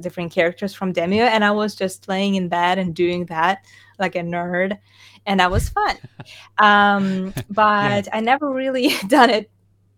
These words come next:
Speaker 1: like, habitually. But something else I was gonna say, oh, yeah, I was going to ask you, because I remember last time we talked, that was before you,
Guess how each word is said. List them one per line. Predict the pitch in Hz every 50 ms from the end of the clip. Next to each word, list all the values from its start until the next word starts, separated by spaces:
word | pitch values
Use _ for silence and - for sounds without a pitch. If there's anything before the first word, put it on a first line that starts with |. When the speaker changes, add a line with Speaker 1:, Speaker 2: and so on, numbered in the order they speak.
| _ _ -
Speaker 1:
like, | 220 196 - -
habitually. | - - 247 214 196 202 208 - - 190 165 165 - - - 190 208 196 _ _ _ - - _ _ _ _
But | - 214 208 -
something | 269 269 277 320 311 311
else | 320 311 320 -
I | 269
was | 247 233 -
gonna | 226 214 208
say, | 196 - 220 208 -
oh, | 285
yeah, | 277 294 330 320 254 208
I | 180 226
was | 240 247 226
going | 285 302 320
to | 311 294 262 - -
ask | 208 220 247 269 - - -
you, | 208 190
because | - 202 - 214 202 - -
I | 220
remember | 220 240 240 240 240 226 214 202
last | 190 190 214 277 311 - -
time | - 262 233 220 196
we | 196 220 240
talked, | 233 - 190 170 170 165 _ - -
that | 196 190
was | 190 190 -
before | - 185 - - - - 247 262 262 262
you, | 226 214 202 190